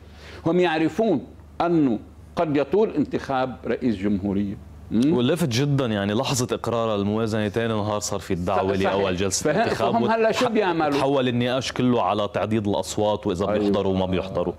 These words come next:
Speaker 1: هلا هن أمنوا، أمنوا إنه بسنة ال ألفين وثلاثة وعشرين نعملوا موازنة ولا ما عملوا موازنة، هم سيجبون الضرائب على أساس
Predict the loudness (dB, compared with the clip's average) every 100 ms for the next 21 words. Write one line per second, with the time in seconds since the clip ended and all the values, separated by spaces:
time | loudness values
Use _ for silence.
0 | -6 -2 0 2 2 2 2 2 2 2
1 | 2 2 0 -2 -14 -20 -20 -20 -20 -8
2 | -2 2 2 2 -4 -8 -8 0 2 2
3 | 2 0 2 0 2 0 0 2 2 2
4 | 0 0 0 -2 -4 -4 -6 -6 -14 -20
5 | -20 -10 0 0 4 4 4 4 4 4
6 | 0 -14 -20 -20 -20 -20 -20 -20 -20 -2
7 | 2 4 2 2 2 2 2 2 2 2
8 | 2 2 2 4 2 2 2 2 2 0
9 | -2 -4 -20 -20 -20 -18 -2 2 2 2
10 | 0 2 0 0 2 2 2 0 -2 0
11 | 2 2 2 0 2 0 0 -10 -18 -10
12 | -4 0 2 0 -2 -4 0 2 4 2
13 | -2